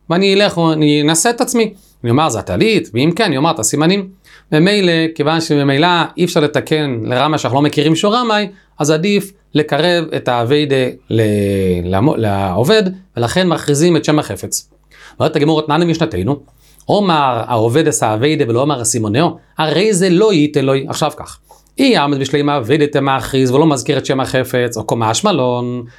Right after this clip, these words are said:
שאדם מכריז אביידה דמצאתי. אף על גב שבא אחד ואומר, "אני יודע מה מצאת, דאמר גלימה. טלית, נכון?" לא, כי לא אמר סימונים, לא אמר דרין, אז לא מספיק.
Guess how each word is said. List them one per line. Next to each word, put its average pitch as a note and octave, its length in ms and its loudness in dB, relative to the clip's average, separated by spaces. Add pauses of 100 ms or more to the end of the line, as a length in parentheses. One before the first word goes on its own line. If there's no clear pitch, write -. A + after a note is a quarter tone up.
(180)
שאדם F3 400 0
מכריז F3 500 2
אביידה F3 260 2
דמצאתי. F3+ 540 -2 (600)
אף D3 240 -2
על C#3+ 60 0
גב C#3+ 220 0
שבא C3+ 320 0
אחד C#3 240 -2
ואומר, D3 420 2
"אני C3+ 120 -2
יודע F#3+ 240 2
מה B3+ 100 2
מצאת, C4 440 0 (240)
דאמר G3 260 2
גלימה. A#3 360 2 (800)
טלית, A3+ 340 2
נכון?" G#3+ 560 0 (380)
לא, C#3+ 120 2 (180)
כי C3 100 -2
לא A2 140 2
אמר F#3 160 2
סימונים, E3 540 0
לא F#3+ 100 2
אמר G3+ 140 0
דרין, D#3 220 2
אז C#3+ 100 2
לא G#3+ 120 2
מספיק. G3+ 360 -2